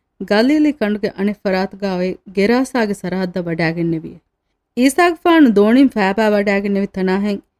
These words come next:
އެތަނުގައި ހުރި ގަބްރުސްތާނުގެ ތެރެއިން ނުކުމެގެން އައި މީހަކާ އެކަލޭގެ ފާނާއި ދިމާވިއެ. މި މީހާ ޖިންނި އަވަލާފައި ވުމުން ދިރިއުޅަމުން ގެންދަނީ މަހާނަތަކުގެ ތެރޭގެ. ބިޑިއަޅުވާ ހިލިހިލާ ޖަހައިގެންވެސް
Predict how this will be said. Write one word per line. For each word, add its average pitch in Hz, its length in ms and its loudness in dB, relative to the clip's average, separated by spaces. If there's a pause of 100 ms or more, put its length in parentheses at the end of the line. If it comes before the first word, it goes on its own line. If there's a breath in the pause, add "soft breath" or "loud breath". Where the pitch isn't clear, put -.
(180)
އެތަނުގައި 254 580 2
ހުރި 220 160 4
ގަބްރުސްތާނުގެ 214 800 0
ތެރެއިން 208 400 0
ނުކުމެގެން 190 520 0
އައި 185 180 2
މީހަކާ 190 420 -2 (160)
އެކަލޭގެ 196 420 -2
ފާނާއި 180 420 0
ދިމާވިއެ. 165 460 -4 (720)
މި 226 120 6
މީހާ 359 400 6
ޖިންނި 220 400 4
އަވަލާފައި 214 680 0
ވުމުން 202 380 0 (320)
ދިރިއުޅަމުން 226 760 2
ގެންދަނީ 190 460 0
މަހާނަތަކުގެ 196 760 -2
ތެރޭގެ. 165 400 -6 (680)
ބިޑިއަޅުވާ 311 720 4
ހިލިހިލާ 247 520 4
ޖަހައިގެންވެސް 196 680 -2